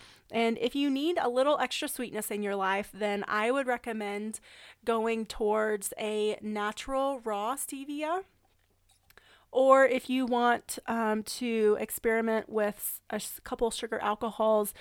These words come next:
then xylitol and erythritol,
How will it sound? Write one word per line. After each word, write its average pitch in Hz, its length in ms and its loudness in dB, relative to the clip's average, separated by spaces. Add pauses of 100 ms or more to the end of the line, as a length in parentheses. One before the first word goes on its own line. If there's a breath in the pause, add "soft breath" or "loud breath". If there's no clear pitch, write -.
(420 loud breath)
then 233 240 4
xylitol 214 840 2
and 202 220 -2
erythritol, 190 760 -2